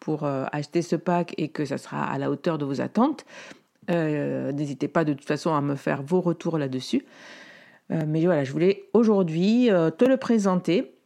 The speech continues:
euh, et te, t'expliquer un petit peu ce qu'il y avait en, euh, sous ce pack de conférences finalement, un petit peu les, ce qu'il y avait, euh, dans l'arrière-boutique.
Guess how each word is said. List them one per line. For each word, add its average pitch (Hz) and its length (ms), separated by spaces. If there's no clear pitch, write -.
euh, 151 760
et 220 180
te, 180 320
t'expliquer 175 460
un 190 60
petit 160 160
peu 180 160
ce 185 100
qu'il - 120
y 139 40
avait 185 360
en, 170 200
euh, 151 260
sous 254 460
ce - 240
pack 185 320
de 156 80
conférences 180 680
finalement, 156 560
un 160 60
petit 143 140
peu 185 160
les, 143 360
ce - 120
qu'il - 60
y 151 40
avait, 170 240
euh, 139 100
dans 151 120
l'arrière-boutique. 160 920